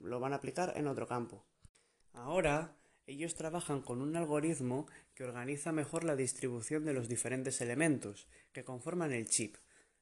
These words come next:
para que no consuma tanta energía al ser utilizado, y volverlo más eficiente de este modo. Esta tarea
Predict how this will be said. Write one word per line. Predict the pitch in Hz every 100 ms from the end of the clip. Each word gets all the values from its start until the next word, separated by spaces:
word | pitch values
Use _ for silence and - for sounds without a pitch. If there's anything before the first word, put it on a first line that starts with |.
| _
para | 123 120
que | 127
no | 139
consuma | 156 156 135 165 127 113
tanta | 135 143
energía | 151 147 180 175 180 -
al | 135
ser | - 143
utilizado, | 120 110 101 117 95 95 - _ _ _ _
y | - 131
volverlo | 127 123 160 180 160
más | 151 127
eficiente | 127 117 - 113 92 107
de | 101
este | - 104
modo. | 104 95 92 _ _ _ _ _ _ _ _
Esta | 147 196 190
tarea | 165 180 147 160